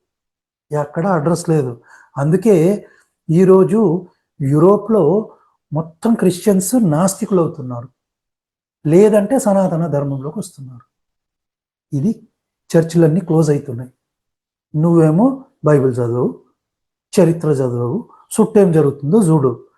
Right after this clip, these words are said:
ఆ బాయిలో కూర్చున్న కప్పలాగా ఆడికని పోస్టులు పెడుతుంటావు.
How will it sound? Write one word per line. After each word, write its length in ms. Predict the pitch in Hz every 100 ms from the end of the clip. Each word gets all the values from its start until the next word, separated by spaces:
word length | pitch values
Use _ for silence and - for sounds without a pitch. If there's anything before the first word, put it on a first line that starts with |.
| _ _ -
ఆ 80 | 135
బాయిలో 360 | 123 135 180 202
కూర్చున్న 300 | 180 170 160
కప్పలాగా 840 | 156 127 170 170 147 123 120 127 - _ -
ఆడికని 420 | 143 156 156 180
పోస్టులు 340 | 190 170 170 165
పెడుతుంటావు. 560 | 151 139 120 123 117